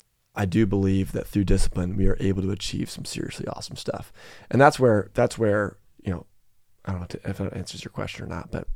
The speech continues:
I do not want our kids to see me as an example of health and fitness that they need to f-, perfectly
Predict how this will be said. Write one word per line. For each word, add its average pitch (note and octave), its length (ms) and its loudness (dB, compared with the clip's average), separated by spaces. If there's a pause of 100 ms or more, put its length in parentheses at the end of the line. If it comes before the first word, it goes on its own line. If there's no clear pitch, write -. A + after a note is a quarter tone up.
(300)
I - 100 2
do G#2+ 120 4
not A2 220 6
want G2 160 2
our F2+ 80 -2
kids F#2 380 0
to F2 260 -2
see G2 320 0
me F#2 260 2
as F2+ 280 -2
an F#2+ 60 -4
example F#2 560 -4
of F2 180 -10
health - 220 -10
and - 120 -12
fitness - 320 -10
that - 140 -10
they - 140 -6
need F#2 160 -10
to - 220 -10 (600)
f-, - 100 -20 (100)
perfectly - 680 0